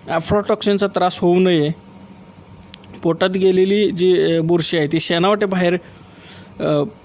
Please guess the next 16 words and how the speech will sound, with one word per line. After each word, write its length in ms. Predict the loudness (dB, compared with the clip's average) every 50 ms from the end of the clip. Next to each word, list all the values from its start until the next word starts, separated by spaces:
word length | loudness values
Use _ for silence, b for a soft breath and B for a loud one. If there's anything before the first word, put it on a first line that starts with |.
| -12 -4 -2
पडली 280 | 0 0 2 0 0
पाहिजे, 400 | 0 0 0 0 0 0 0 2
यासाठी 680 | 2 0 0 0 0 -2 -2 -2 0 0 2 2 0 -2 -4 B B B B B B B B B B B -4
एखाद्या 500 | -2 -2 0 0 0 0 2 2 2 0
चांगल्या 520 | -2 -2 -4 -2 0 0 2 2 2 0
कंपनीची 640 | 0 0 0 0 0 0 0 2 2 0 -2 -4 -4 -4 -2
टॉक्सिन 420 | -4 -2 -2 -2 0 0 2 2
बाइंडर 320 | 2 2 2 0 0 -2 -2
पावडर 440 | -2 0 0 2 2 2 0 0 0
वापरावी. 560 | 2 2 0 0 -2 -2 -2 -2 -2 -4 -6 -8 -12 -20 -18
ही 380 | -14 -8 -2 0 0 0 0 0
वापरणे 520 | 0 0 0 0 0 0 0 2 2 0 0
खूप 260 | 0 0 0 0 2 2
आवश्यक 380 | 2 2 0 0 -2 -2 -4
असते. 300 | -4 -4 -4 -6 -6 -10 -12 B B B B B B B B B B B B 0
त्याचबरोबर 720 | 0 2 2 2 2 2 2 2 2 2 2 2 0